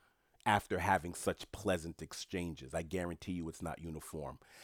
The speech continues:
I guarantee you it's not." <clears throat> And if it's not uniform, I said, "I would wager,"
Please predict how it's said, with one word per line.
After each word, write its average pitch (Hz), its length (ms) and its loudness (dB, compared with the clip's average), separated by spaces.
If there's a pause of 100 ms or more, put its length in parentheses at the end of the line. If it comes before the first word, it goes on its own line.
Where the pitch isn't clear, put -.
I 85 120 -4
guarantee 98 600 0
you 127 240 4
it's - 160 0
not." 78 280 0 (380)
<clears throat> - 20 4 (540)
And 104 140 4
if - 120 0
it's - 160 2
not 127 340 12
uniform, 98 640 2 (320)
I 113 100 8
said, 117 280 10
"I 123 140 12
would 160 180 12
wager," 113 600 12